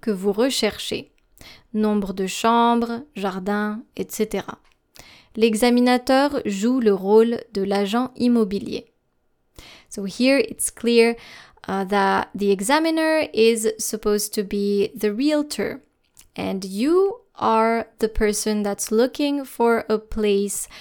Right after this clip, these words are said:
to buy or to rent. The second exercise here,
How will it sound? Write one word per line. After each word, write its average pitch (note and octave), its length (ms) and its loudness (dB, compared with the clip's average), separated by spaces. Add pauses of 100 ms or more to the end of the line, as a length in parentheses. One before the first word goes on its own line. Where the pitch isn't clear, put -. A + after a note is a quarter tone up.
(300)
to G3 400 -4
buy F#4 440 -2
or B3 260 0
to A3+ 640 -4
rent. - 380 -14 (1400)
The G3+ 100 -12
second C#4+ 520 -2 (380)
exercise D#4 600 0
here, D#4 320 0